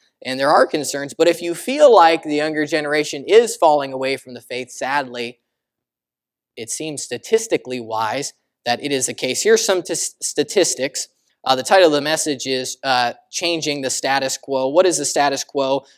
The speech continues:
about young people, especially in America today? Well, three out of four young people, supposedly, three out of four young people, after they graduate high school, go to college,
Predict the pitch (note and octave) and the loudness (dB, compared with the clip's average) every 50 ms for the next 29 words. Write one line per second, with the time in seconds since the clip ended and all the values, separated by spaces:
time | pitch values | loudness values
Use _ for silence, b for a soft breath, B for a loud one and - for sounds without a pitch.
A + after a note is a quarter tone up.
0 | b - B2+ C3 C3 B2 C3+ C#3+ D3 D3+ C#3 - D#3+ D#3 D3 - C#3 C3 C3 - | b -4 0 0 0 0 0 -2 -2 -4 -6 -6 -4 -4 -4 -2 -2 -4 -2 2
1 | - G#3+ G3 G3+ - E3+ D#3+ C#3 D3+ C#3 B2+ B2 B2+ C3 C3 C3+ C3+ - C#3+ B2+ | 4 4 4 4 2 0 0 0 -2 -4 -4 -4 -2 -2 -2 -2 -2 -4 -8 -8
2 | A#2+ - - B2 A#2 D3+ D#3+ D#3+ C3 A#2+ C3+ C#3+ _ _ _ _ _ _ - D3+ | -8 -10 -12 -12 -6 -2 0 0 0 0 -2 -8 _ _ _ _ _ _ 0 4
3 | E3+ F3+ F3 F3 F3+ F3 F3+ - - _ _ _ _ _ _ _ _ _ _ - | 6 8 8 8 8 6 4 0 -16 _ _ _ _ _ _ _ _ _ _ -6
4 | F3 F#3 A3+ B3+ - - A3 G#3 F3 - - F#3+ F#3+ F3+ E3 D#3 D#3+ E3 F3 F3 | 0 2 4 4 6 4 6 4 4 2 2 2 2 4 4 2 2 0 -2 -6
5 | E3 - C#3 B2+ A#2+ _ - G#2 A2+ C#3 E3+ _ _ _ - - C#3 B2 - - | -8 -8 -10 -10 -10 _ -16 -18 -18 -18 -20 _ _ _ -18 -16 -16 -8 0 4
6 | E3+ F3+ F3 D3 C#3 A#2 A2 A2 A2 A2+ - - E3 G3 A3+ B3 - F#3 - - | 6 6 4 4 0 -10 -10 -12 -16 -16 -14 -4 0 2 2 4 2 0 0 -2
7 | F3 E3 D3+ D3 D#3 D3 - D3+ C3 B2 - C3 C3 - b b b b - C#3 | -2 -2 -2 -4 -6 -10 -10 -10 -10 -10 -8 -8 -10 -10 b b b b -4 -4
8 | D#3 E3+ - F3 E3 E3 D#3+ D3 - C#3 C#3 D3+ D#3 D3+ E3 D3+ D3+ D3+ D#3 D#3 | -2 -2 -2 0 0 0 0 0 0 0 0 0 0 -2 -2 -2 0 0 0 -2
9 | - _ _ _ _ - D3 C3+ C3+ B2+ - - _ C3 B2+ B2 B2 B2+ B2 _ | -4 _ _ _ _ -4 -2 -2 -2 -2 -6 -10 _ -12 -10 -6 -6 -6 -8 _
10 | _ _ _ _ - B2+ C#3 D3+ D3+ D3 - D#3 C#3 C3 B2+ C3 B2 C3 C3 B2+ | _ _ _ _ -6 -2 -2 0 0 -2 -2 0 0 2 2 0 0 -2 -4 -6
11 | A#2+ - - | -8 -12 -18